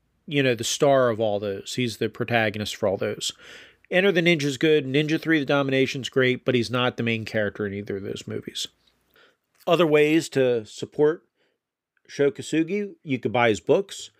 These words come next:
He has two fantasy novels, kinda wuxia kinda novels that are really interesting. The Yin Yang Code, there's two volumes of that, or, or two separate, you know, volumes. They're co-written with Warren Chaney. You can get those off Amazon.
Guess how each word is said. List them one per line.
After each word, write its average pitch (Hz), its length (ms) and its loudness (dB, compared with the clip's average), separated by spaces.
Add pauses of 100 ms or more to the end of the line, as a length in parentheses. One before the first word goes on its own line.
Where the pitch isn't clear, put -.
(440)
He 135 200 4
has 123 280 4
two 143 600 4 (720)
fantasy 143 460 0
novels, 127 680 0 (280)
kinda 120 360 -4 (100)
wuxia 131 460 2
kinda 131 240 -4
novels 139 500 -2
that 120 100 -2
are 120 80 0
really 131 300 8
interesting. 143 540 0 (360)
The 117 80 -6
Yin 143 360 2
Yang 135 360 -2
Code, 139 540 4 (140)
there's 104 220 -8
two 135 260 0
volumes 127 480 0
of 120 60 -4
that, 135 300 0 (300)
or, 110 240 0
or 117 80 -8
two 120 180 0
separate, 113 360 0 (360)
you 131 120 -6
know, 107 260 -4
volumes. 127 460 -6 (340)
They're 131 140 4
co-written 139 520 6
with 123 180 -6
Warren 127 320 -2
Chaney. 135 540 -6
You 131 140 -4
can 110 60 -8
get 113 140 0
those 120 220 2
off 110 180 2
Amazon. 139 580 0